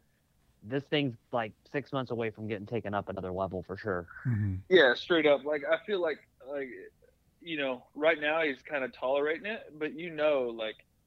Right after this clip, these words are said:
Speaker 3: the one person that Chase Sexton absolutely hates right now is Jet Lawrence.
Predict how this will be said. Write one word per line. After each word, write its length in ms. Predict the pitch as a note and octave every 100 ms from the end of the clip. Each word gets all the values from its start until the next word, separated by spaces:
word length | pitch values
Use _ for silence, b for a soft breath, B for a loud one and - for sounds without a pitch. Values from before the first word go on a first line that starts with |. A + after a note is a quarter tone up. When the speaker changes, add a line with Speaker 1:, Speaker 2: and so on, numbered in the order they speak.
| _ _ C3+
Speaker 3:
the 100 | C3+
one 360 | C3 C3 C#3 C#3
person 440 | C#3 C3 B2+ A#2
that 140 | A2+ A2
Chase 220 | B2+ A#2+ -
Sexton 380 | A#2 - B2+ G#2+ A2
absolutely 640 | A#2 - - A#2 A2+ A2 _ _ _ _ - - -
hates 500 | D3 A#2 - - _ _
right 220 | B2 G#2+ A#2
now 240 | G#2+ G#2
is 140 | A#2+ A#2
Jet 200 | A#2+ G2+
Lawrence. 220 | A2 -